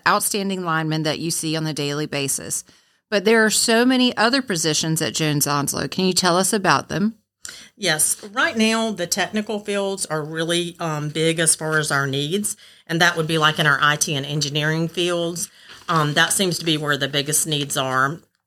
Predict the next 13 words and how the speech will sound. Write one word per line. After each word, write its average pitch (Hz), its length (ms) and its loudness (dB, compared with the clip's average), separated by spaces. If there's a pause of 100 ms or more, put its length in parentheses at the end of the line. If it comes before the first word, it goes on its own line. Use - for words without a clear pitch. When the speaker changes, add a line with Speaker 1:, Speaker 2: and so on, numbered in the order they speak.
Speaker 2:
Um, 156 200 0
however, 175 680 2
we 165 240 0
do 180 200 0
have 175 180 -2
member 160 240 0
service 165 400 0
reps 151 300 0
that 147 120 -2
serve 147 200 2
our 160 100 4
members 151 420 0
daily. 123 540 -4